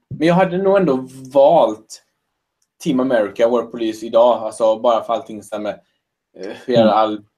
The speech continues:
Speaker 1: fucked up politik ser ut i U S A just nu, och detta är ju narr utav det, gjorde det redan tvåtusenfyra. Och det är lite mer så här, det kan vara roligt, plus att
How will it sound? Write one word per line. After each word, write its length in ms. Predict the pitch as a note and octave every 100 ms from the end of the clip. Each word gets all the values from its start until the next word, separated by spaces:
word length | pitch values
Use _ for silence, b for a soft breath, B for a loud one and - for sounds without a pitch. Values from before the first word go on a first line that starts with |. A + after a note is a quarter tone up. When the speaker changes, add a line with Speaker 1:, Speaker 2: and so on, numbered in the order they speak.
| _ _ -
Speaker 1:
fucked 300 | A#2 - A#2
up 80 | -
politik 300 | A#2 A#2+ -
ser 80 |
ut 80 | A2+
i 20 |
U 60 | A2+
S 80 | G#2+
A 80 | A2+
just 160 | G#2+ A2+
nu, 160 | A2
och 60 | A2+
detta 200 | B2+ B2+
är 40 |
ju 200 | A#2 A2 G#2 -
narr 480 | A#2+ B2 B2 G#2+ A2
utav 360 | G#2+ A#2+ G2 G2+
det, 220 | A2 G#2+
gjorde 260 | A#2+ A#2+ A2
det 180 | A2 G#2+
redan 400 | A2+ G#2 G#2 F#2
tvåtusenfyra. 720 | - G#2+ A2 G#2+ A#2+ G2+ G2+ - _ _ _ _ _ _ _ _
Och 120 | A#2
det 60 | C3
är 40 |
lite 180 | B2+ B2+
mer 60 | A#2+
så 100 | A#2
här, 240 | G#2 G2 - _ _ _ -
det 180 | A#2+
kan 140 | C#3 C3
vara 340 | C3+ A2+ G#2
roligt, 260 | A#2+ A2 -
plus 160 | D3
att 220 | A#2 -